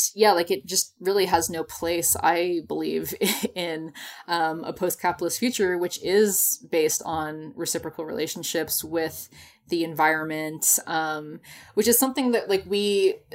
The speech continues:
we can't get around that. Like, sometimes I even think about, or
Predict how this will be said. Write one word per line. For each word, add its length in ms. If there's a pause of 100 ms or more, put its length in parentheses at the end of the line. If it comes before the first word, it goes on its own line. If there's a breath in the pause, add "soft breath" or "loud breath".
(140)
we 160
can't 320
get 100
around 520
that. 280
Like, 140
sometimes 400
I 80
even 240
think 240
about, 480 (1200 loud breath)
or 320